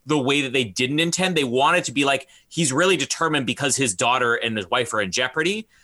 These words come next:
But because he's constantly going back and forth and telling people other stories, it makes it seem like, oh, he's only telling Terry about, oh, it's only because of Kim because he just wants to do his job.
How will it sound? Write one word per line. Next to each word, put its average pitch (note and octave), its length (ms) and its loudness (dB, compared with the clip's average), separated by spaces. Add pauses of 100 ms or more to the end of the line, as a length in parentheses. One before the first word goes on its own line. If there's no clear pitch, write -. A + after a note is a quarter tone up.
(280)
But D3+ 260 0
because E3 460 0
he's F#3 180 0
constantly E3 360 0
going C3 220 2
back B2 240 -2
and C#3+ 100 -8
forth C3+ 220 -2
and B2+ 100 -2
telling C3 280 -2
people B2+ 300 -2
other A#2+ 200 0
stories, D3 540 0
it C#3 120 -2
makes D3 280 -2
it - 60 -6
seem C#3+ 260 0
like, C3+ 220 -2 (280)
oh, F#3 180 4
he's E3+ 200 2
only A3 200 2
telling F#3 520 0 (640)
Terry E3 440 2
about, C#3+ 280 0
oh, F#3+ 220 4
it's C#3 120 2
only G3 120 0
because E3+ 220 0
of C3+ 60 -8
Kim D#3+ 240 -2
because C#3+ 280 -2
he B2+ 40 -8
just C3+ 160 -2
wants C3+ 160 -2
to B2 60 -6
do A#2+ 60 -2
his A2+ 120 0
job. F2 320 -2